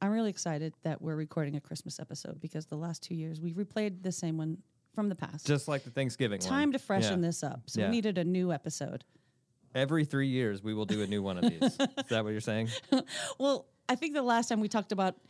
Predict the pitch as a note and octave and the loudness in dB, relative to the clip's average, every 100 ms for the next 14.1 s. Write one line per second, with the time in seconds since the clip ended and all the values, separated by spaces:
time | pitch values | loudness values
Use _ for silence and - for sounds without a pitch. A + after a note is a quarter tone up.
0 | - - A#3 - G#3 G3+ G3 - - F3+ | -18 -4 -4 0 -2 0 -2 -2 -4 -2
1 | G3+ F#3+ - F#3+ F#3 F#3+ F3+ G3 - A2 | 0 2 4 4 4 4 2 2 4 4
2 | G#3+ G#3 F#3+ F3+ - - - B3 A#3 - | 4 2 2 -2 -10 -18 -4 0 0 0
3 | A#3 A3+ A3+ F#3+ A3 G#3 G#3 G#3 G#3+ G#3 | 2 4 4 4 2 2 2 2 2 4
4 | G3+ G3 F#3 F#3 F3+ F#3+ F#3 - - C#3 | 2 2 2 2 0 0 0 2 4 6
5 | C3+ C3 - C3+ - - B2+ A#2+ A#2 A2+ | 4 2 2 -2 -2 -2 0 2 0 -2
6 | G2+ A#2+ A2+ A2 G#2 A2+ A2 A2 G#2 G2+ | -2 0 0 -2 -2 -2 -2 0 0 2
7 | G#2 G#2+ G#2+ G2+ G#2+ A2 A2 A2 G2+ A#3 | 2 2 0 -2 -2 -4 -2 -2 2 2
8 | A3 A3 G3+ G#3 - G3 G#3+ - - - | 4 4 4 2 2 4 4 2 -6 -14
9 | - - D#3+ B3 E3 D#3 D3 C3 C#3+ D3+ | -8 2 4 6 4 0 -2 -2 0 2
10 | D3+ - C#3 C3+ B2+ C#3 C#4 B3+ C#3+ - | 0 2 2 2 2 2 2 2 -2 -2
11 | - - - B3 F#4+ - F#4 E4+ F#3 D4 | -6 -10 -6 0 2 4 4 4 4 4
12 | B3 F3 B2+ - F#3 B2 G2 F#2 F#2+ - | 4 4 4 4 4 2 0 -6 -8 -12
13 | - _ D#3+ F3 D#3+ C3+ C3 A#2+ A2 - | -20 _ 0 2 4 4 4 2 0 -4
14 | - | -10